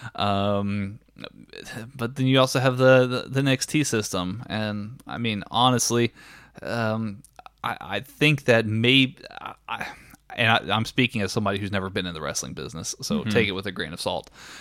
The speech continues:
Speaker 1: Um, but, but I think that with most kind of jobs, um, you, you would want to know as much as you possibly can.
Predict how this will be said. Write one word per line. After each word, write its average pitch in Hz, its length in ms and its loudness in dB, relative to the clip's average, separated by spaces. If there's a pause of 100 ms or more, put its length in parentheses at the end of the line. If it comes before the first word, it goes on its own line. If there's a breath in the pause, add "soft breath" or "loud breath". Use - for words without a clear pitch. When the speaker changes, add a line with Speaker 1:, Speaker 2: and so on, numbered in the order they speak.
(140 loud breath)
Speaker 1:
Um, 98 320 0
but, 107 280 0
but 104 120 -2
I 98 80 0
think 117 280 -4
that 98 280 -2 (280 soft breath)
with 113 260 0
most 131 300 6
kind 120 220 4
of 98 100 0
jobs, 95 560 2 (480 soft breath)
um, 95 380 -4
you, 120 180 -4
you 127 260 4
would 131 120 8
want 139 300 4
to 135 120 4
know 120 600 8
as 107 260 0
much 117 260 4
as 101 120 -4
you 101 80 0
possibly 95 560 0
can. - 480 -6